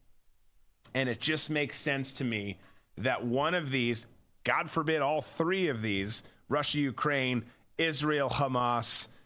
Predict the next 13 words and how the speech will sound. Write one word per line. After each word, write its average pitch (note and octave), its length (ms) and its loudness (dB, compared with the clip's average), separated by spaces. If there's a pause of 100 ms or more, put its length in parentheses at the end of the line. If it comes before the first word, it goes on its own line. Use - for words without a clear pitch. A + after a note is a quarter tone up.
(220)
and A#2 180 2
China, C#3+ 380 2
Taiwan B2+ 640 0
pop A2+ 340 -2
off. F#2 260 0
I B2+ 40 0
mean, C#3 220 2 (280)
you've F#3 300 0
got, - 520 -2 (420)
you've F#3+ 240 0
got F3+ 240 0
war F3 360 0
on D3 180 -2